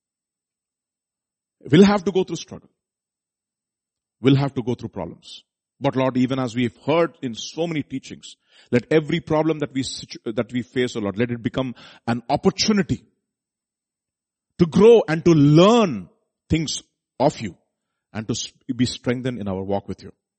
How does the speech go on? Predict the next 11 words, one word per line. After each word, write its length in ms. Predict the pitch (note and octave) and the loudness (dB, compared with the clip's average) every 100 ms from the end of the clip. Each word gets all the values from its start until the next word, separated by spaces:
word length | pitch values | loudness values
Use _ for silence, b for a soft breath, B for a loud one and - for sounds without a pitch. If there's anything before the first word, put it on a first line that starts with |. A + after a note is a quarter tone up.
| _ _ _ _ _ _ _ _ _ _ _ _ _ _ _ _ _ _ - | _ _ _ _ _ _ _ _ _ _ _ _ _ _ _ _ _ _ -6
I 60 | A#2+ | -2
pray, 160 | D3+ | 2
Lord 200 | E3+ F3 | 2 2
Jesus, 280 | C#3+ D#3+ D#3 | -2 -4 -2
that 120 | B2 | -4
none 180 | G2+ C3 | -4 -4
of 120 | D3+ D#3 | -4 -6
us 120 | D3 | -6
in 80 | C3 | -6
our 120 | B2+ | -8
church 400 | - - - | -10 -16 -18